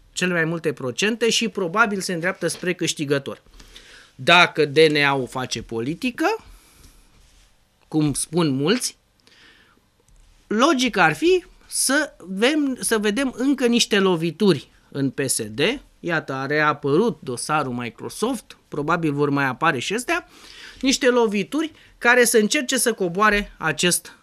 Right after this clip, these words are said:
partid. Bine, vor fi și niște lovituri de imagine, încercând să urce, uh, pe cei din spate, să zicem așa, viitoarea coaliție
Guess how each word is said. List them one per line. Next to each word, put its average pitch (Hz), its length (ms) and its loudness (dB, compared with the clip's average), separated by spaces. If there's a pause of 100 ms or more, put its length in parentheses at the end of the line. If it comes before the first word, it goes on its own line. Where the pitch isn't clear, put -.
(120)
partid. 139 500 -2 (760)
Bine, 185 440 0
vor 135 200 -4
fi 165 180 -6
și 160 80 -6
niște 131 760 -4 (300)
lovituri 139 580 -6
de 151 80 2
imagine, 202 760 0
încercând 190 640 -2
să - 200 -2
urce, 196 680 0 (220)
uh, 139 340 -8
pe 139 120 -6
cei 170 200 -4
din 147 240 -4
spate, 185 720 0 (400)
să - 160 -4
zicem 156 280 -4
așa, 175 480 0 (160)
viitoarea 151 680 0 (200)
coaliție 131 720 -4